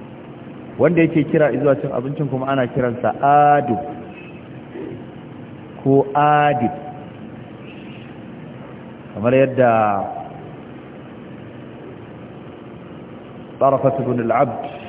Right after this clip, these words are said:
al-Bakari yake faɗa a cikin wata ra'iyarsa, yace, "Nahnu fil mashtati nad'u al-jafala, la tara al-adiba fina yantaqid."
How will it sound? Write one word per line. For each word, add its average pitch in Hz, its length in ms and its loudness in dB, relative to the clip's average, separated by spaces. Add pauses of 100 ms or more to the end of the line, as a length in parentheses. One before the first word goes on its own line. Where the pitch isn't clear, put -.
(160)
al-Bakari 131 800 2 (720)
yake 131 240 2
faɗa 117 320 4
a 120 40 4 (120)
cikin 127 400 -2
wata 127 240 4
ra'iyarsa, 131 600 4 (1000)
yace, 135 300 2
"Nahnu 139 400 4
fil 143 200 4
mashtati 127 840 2 (560)
nad'u 135 340 4
al-jafala, 135 720 4 (580)
la 147 220 6
tara 135 320 4
al-adiba 143 1300 4 (100)
fina 135 380 4
yantaqid." 143 640 4